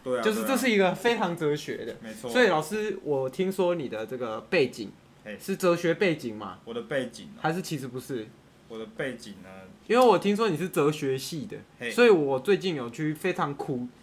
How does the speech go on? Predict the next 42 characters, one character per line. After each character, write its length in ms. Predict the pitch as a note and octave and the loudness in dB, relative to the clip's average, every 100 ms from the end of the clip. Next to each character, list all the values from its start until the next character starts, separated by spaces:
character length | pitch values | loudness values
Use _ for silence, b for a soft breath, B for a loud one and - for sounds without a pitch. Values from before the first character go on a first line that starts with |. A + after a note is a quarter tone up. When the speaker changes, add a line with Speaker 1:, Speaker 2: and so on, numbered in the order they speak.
| b | b
Speaker 2:
那 100 | E3+ | -6
个 160 | D#3+ D3 | -2 -2
苦 320 | C3+ - C3+ | -4 -6 -6
读 240 | B2+ C#3 C#3+ | -4 -4 -2
这 80 | |
个 100 | D#3+ D#3 | -2 -2
哲 220 | D3+ C#3+ | 0 0
学 300 | D3+ B2+ G#2 | 0 -2 -2
啊， 220 | G#2 F#2 b b | -2 -4 b b
Speaker 1:
苦 80 | - | -2
读 40 | F#3 | 2
是 160 | G3+ | 2
不 140 | B3+ C4+ | 0 -4
是？ 120 | D#3 | -6
Speaker 2:
因 80 | C#3+ | 2
为 80 | B3 | 6
为 60 | A3+ | 8
了 120 | F#3+ | 8
要， 300 | F#3 G3 F#3+ | 10 10 10
为 200 | - G#3 | 4 4
了 80 | F#3 | 6
要 240 | F#3 F3+ | 8 8
这 140 | F3 E3 | 6 0
个 320 | D3 C3+ C#3+ B B - | 0 -2 -4 B B -2
可 100 | G3 | 2
以 60 | F3+ | 4
做 180 | G#3 | 4
这 100 | E3+ | 4
个 120 | F#3 E3 | 2 0
节 200 | C3+ B2+ | -2 -2
目， 280 | C#3 C#3 - - | -2 -4 -6 -4
让 180 | F3 F3 | -2 6
大 180 | F3+ E3 | 8 8
家 60 | |
觉 100 | - | 4
得 80 | C3 | -2
我 220 | C3 C3 | 0 2
用 240 | D3 F#3 C#3 | 6 6 4
心 300 | - C3+ C3 | -4 -8 -8
这 60 | |
样 180 | B2+ | -10
子。 60 | B2 | -10